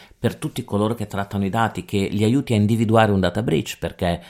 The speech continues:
data breach è un termine che può essere non noto, diciamo, alle persone comuni che non si occupano di protezione dei dati. Quindi spiegare quando si è in presenza di un data breach, quindi, che ne so, un attacco di phishing, lo smarrimento di un computer,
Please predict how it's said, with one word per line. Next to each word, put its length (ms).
data 260
breach 300
è 20
un 180
termine 480
che 100
può 140
essere 300
non 300
noto, 380
diciamo, 540
alle 180
persone 440
comuni 380
che 100
non 100
si 80
occupano 360
di 100
protezione 520
dei 140
dati. 460
Quindi 200
spiegare 560
quando 300
si 140
è 40
in 80
presenza 400
di 80
un 80
data 240
breach, 380
quindi, 260
che 120
ne 80
so, 180
un 120
attacco 320
di 80
phishing, 440
lo 120
smarrimento 520
di 80
un 80
computer, 640